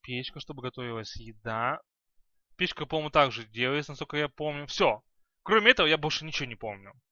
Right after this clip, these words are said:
Сразу говорю. Всё, ставим печку, давайте. Пукс! И начинаем готовить. Э, у нас нет угля. Уголь, по-моему, можно с помощью дерева, да, добыть? Давайте глянем.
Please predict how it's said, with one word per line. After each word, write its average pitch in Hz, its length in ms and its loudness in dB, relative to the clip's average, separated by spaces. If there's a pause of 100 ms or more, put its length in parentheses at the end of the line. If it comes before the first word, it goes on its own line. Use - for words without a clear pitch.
Сразу 120 280 -2
говорю. 107 400 -10 (1400)
Всё, 123 160 -10
ставим 123 360 -4
печку, 123 440 -6
давайте. 147 720 -8 (720)
Пукс! - 500 -2 (800)
И 143 40 -10
начинаем 156 540 0 (540)
готовить. 131 1080 -6 (380)
Э, 110 420 -6
у 110 40 -6
нас 120 180 -8
нет 123 160 -8
угля. 110 400 -2 (1120)
Уголь, 190 260 0
по-моему, 165 260 0
можно 160 260 0
с - 40 -12
помощью 156 340 -4
дерева, 127 360 2
да, 123 140 2
добыть? 131 400 -4 (220)
Давайте 123 220 -10
глянем. 107 560 -6